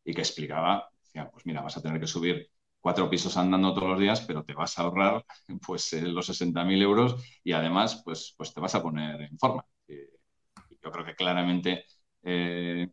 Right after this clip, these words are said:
se estaba ofreciendo ese piso, pues, a gente joven, en forma,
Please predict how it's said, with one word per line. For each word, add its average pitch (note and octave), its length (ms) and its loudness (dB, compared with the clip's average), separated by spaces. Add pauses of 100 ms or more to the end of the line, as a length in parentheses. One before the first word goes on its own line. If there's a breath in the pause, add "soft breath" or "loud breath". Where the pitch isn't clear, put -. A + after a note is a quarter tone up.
se - 240 -4
estaba F#2 280 2
ofreciendo F#2 380 0
ese F2 140 -4
piso, G#2 480 -2
pues, C#2+ 220 -10
a C2 100 -6
gente D2+ 460 -4
joven, F2+ 480 2
en D#2+ 120 0
forma, F#2 480 2